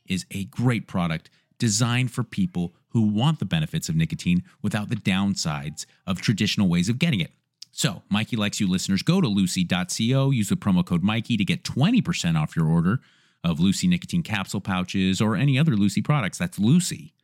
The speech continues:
dot co. Use promo code Mikey at checkout. And I have to let you know that this product contains a non-tobacco nicotine. Nicotine is an addictive chemical. Lucy dot co. Be sure to use that promo code Mikey. Chances are, oh, chances are, if you're listening to this podcast, you're interested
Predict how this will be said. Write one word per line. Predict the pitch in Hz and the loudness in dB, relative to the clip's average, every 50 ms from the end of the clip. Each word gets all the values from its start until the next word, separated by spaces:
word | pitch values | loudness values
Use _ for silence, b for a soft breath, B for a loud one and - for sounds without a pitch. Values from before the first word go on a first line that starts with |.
| _ _ _ _ _ | _ _ _ _ _
dot | - 90 78 - - - | -2 -2 -2 -2 -2 0
co. | - 165 147 - 87 78 76 | 0 0 0 0 0 0 2
Use | 78 85 92 87 | 2 2 2 2
promo | - - - 104 127 156 156 | 0 -2 0 2 2 2 2
code | - 139 127 | 2 2 2
Mikey | 107 95 92 87 - 95 | 2 2 0 0 0 -2
at | 87 76 | -2 -2
checkout. | - - 80 80 - 78 76 B B B B B B B | -2 -4 -4 -4 -4 -4 -4 B B B B B B B
And | - 151 151 143 139 135 135 127 | -2 0 0 0 0 0 0 -2
I | 113 107 | -2 -4
have | 107 131 143 - | -4 -4 -4 -4
to | 151 | -4
let | 131 | -2
you | 123 135 | 0 2
know | 156 185 151 107 | 4 4 4 4
that | 101 90 87 - _ _ _ _ | 2 0 -2 -4 _ _ _ _
this | - 135 - | 0 0 0
product | - - 127 117 117 - | 0 -2 -4 -2 -2 -2
contains | 123 104 113 104 90 98 | -2 0 0 2 2 2
a | 95 | 2
non-tobacco | 95 101 120 135 - - - 85 87 - 85 | 2 2 2 0 0 0 -2 -2 -2 -2 -2
nicotine. | 82 80 - 80 - - 92 101 104 | -2 -2 -4 -4 -4 -2 0 0 2
Nicotine | 90 90 - 98 - - 92 92 90 - - | 2 0 0 -2 -2 0 2 2 2 0 0
is | 95 120 123 | 0 0 2
an | 127 123 | 2 2
addictive | 110 95 - 98 98 - _ - 92 - - | 2 0 0 -2 -4 -4 _ -6 -6 -6 -8
chemical. | - - 147 156 175 175 - 202 208 208 | -4 0 2 2 2 2 2 2 2 2
Lucy | 156 101 95 85 - - 90 | 2 2 2 0 0 0 0
dot | 80 80 78 - - - | 0 0 -2 -2 -2 -2
co. | 104 101 120 139 | 0 2 2 2
Be | 131 110 95 | 2 2 2
sure | - - - - 202 233 208 | 2 0 0 0 2 2 2
to | 170 | 4
use | 147 151 165 156 | 4 4 4 4
that | 156 170 160 - | 2 0 -2 -2
promo | - 147 143 165 165 139 113 | 0 2 4 4 4 2 2
code | - - 92 85 85 85 87 - - _ _ _ _ _ _ _ | 0 -2 0 0 0 0 -2 -4 -8 _ _ _ _ _ _ _
Mikey. | - 92 90 87 82 - - - | 2 4 4 4 2 0 -2 -2
Chances | - - - 147 170 190 - 165 139 117 123 | -2 0 0 0 -2 -2 -2 -2 -2 -2 -2
are, | 95 104 107 92 95 95 98 - | -2 -2 -2 -2 -2 -2 -4 -4
oh, | 135 127 135 139 | -4 -2 -2 -4
chances | 123 - - - 147 156 170 175 165 - 170 151 123 | -4 -4 -2 0 2 2 2 2 2 2 0 0 0
are, | 90 127 127 120 120 120 | 0 -2 -2 -2 -2 -4
if | 117 - - | -4 -4 -2
you're | 113 123 | 0 0
listening | 117 117 120 120 - - 117 120 113 110 - | 2 2 0 0 0 0 0 0 0 0 -2
to | - 104 | -2 0
this | 92 107 123 - | 0 0 -2 -2
podcast, | - - 80 76 73 - - 101 104 117 135 - - - | -2 -4 -4 -4 -4 -4 -4 -4 -4 -4 -6 -8 -6 -2
you're | 135 156 170 - | 0 2 2 2
interested | - 202 202 - 175 160 - 143 127 117 - | 2 2 2 2 0 0 0 0 -2 -2 -6